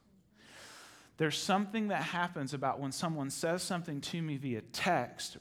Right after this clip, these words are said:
versus when somebody says something to me face-to-face. There's a difference that happens there. Because what's happening in that moment is that there are no barriers in that communication.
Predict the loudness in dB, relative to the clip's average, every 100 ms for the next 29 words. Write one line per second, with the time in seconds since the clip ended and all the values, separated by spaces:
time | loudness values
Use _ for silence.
0 | -4 -4 -2 -4 -6 -4 -2 -2 -4 -2
1 | -2 -2 -2 -2 -4 -4 -2 -4 -4 -6
2 | -6 -10 -10 -10 -10 -12 -14 _ _ _
3 | _ _ _ _ _ _ _ -20 -20 -20
4 | -20 0 4 4 4 4 4 4 0 -8
5 | -6 -8 -2 -2 0 -2 -4 -8 -8 -10
6 | -12 -16 _ _ _ _ _ -20 -18 -18
7 | -6 -4 2 2 2 0 0 2 4 4
8 | 4 0 0 0 0 0 2 2 0 -2
9 | -2 -4 -4 0 2 2 0 0 0 2
10 | 2 0 -2 -2 -4 -4 -4 -4 -4 -6
11 | -8 -6 -8 -12